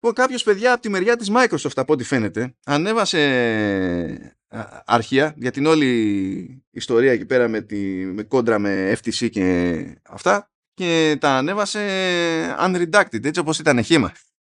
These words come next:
Και επειδή υπάρχουν παλικάρια που σε αυτές τις περιπτώσεις έχουν στημένα bots και κάνουν track changes, ε, τα πήρανε χαμπάρι σε χρόνο μηδέν.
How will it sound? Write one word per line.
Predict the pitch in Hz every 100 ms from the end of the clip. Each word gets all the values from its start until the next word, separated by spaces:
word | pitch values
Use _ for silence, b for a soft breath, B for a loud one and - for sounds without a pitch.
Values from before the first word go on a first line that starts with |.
| _ _ _ _ _ _ _ _
Και | - 220 214 220 214 214
επειδή | 208 247
υπάρχουν | 254 240 226
παλικάρια | 190 170 165 359 339
που |
σε | 180
αυτές | 175 214
τις | -
περιπτώσεις | 180 147 143 131 139 147 -
έχουν | 202 208 202
στημένα | 190 185 196 170 127
bots | 147
και | -
κάνουν | 190 196 196
track | 214 202
changes, | - 214 110 85 - -
ε, | - 180 175 170 165 165 160 160 -
τα | - 202
πήρανε | 294 196
χαμπάρι | 151 123 120 151 247
σε | _ -
χρόνο | 160 190
μηδέν. | 147 107 127 233